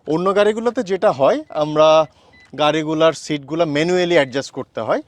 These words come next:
এটা কিন্তু ফুল অটোর উপরে আপনি, আহ, গাড়ির সিটগুলারে তুলতে পারবেন, আবার ফেলে দিতে পারবেন।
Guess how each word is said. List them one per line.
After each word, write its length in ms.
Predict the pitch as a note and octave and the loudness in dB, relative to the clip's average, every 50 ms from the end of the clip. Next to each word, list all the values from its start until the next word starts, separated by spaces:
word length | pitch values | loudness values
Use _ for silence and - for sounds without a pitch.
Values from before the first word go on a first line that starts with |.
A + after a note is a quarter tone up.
| _ _ _ _ _ | _ _ _ _ _
এটা 280 | D#3+ F#3 F3 D#3+ F#3+ F3 | -4 -2 0 0 -2 -2
কিন্তু 280 | E3 F#3 F3 D#3 F3+ | -2 -6 -6 -6 -6
ফুল 320 | - - - F3+ F3+ G3+ G3 | -8 -8 -6 -4 -4 -4 -2
অটোর 400 | - C#3+ D3+ D3+ - F#3 F3+ F3 | -2 -2 -2 0 0 -2 -2 -2
উপরে 300 | E3+ - - G3+ A3+ C4 | -4 -4 -4 -2 0 0
আপনি, 420 | A3 F3 - _ E3+ D3+ C#3+ C3 | 0 0 -2 _ -6 -6 -6 -6
আহ, 520 | - _ _ _ _ _ _ _ _ D3 | -8 _ _ _ _ _ _ _ _ -8
গাড়ির 280 | C#3 C#3+ C#3+ C#3 C#3 C#3+ | -4 0 0 0 0 -2
সিটগুলারে 640 | - - - C#3+ C3+ B2+ C3 D3 D3 D3+ C#3 D3+ | -6 -6 -8 -8 -8 -6 -8 -4 -4 -2 -2 -4
তুলতে 400 | D3+ - - D3 C#3 C#3+ C#3 E3+ | -6 -6 -8 -8 -8 -4 -4 -4
পারবেন, 320 | D3 E3 F3+ F#3 A#3+ C#4 A3+ | -2 -2 -2 -2 -2 -4 -4
আবার 160 | F3 D3 C#3 | -4 -4 -6
ফেলে 280 | - - D#3 C3+ B2+ A#2 | -6 -4 -4 -4 -4 -6
দিতে 240 | G2+ A2+ F#2+ A2 | -8 -10 -12 -12
পারবেন। 320 | G2+ G2+ G2+ F#2 - - | -12 -12 -14 -16 -16 -20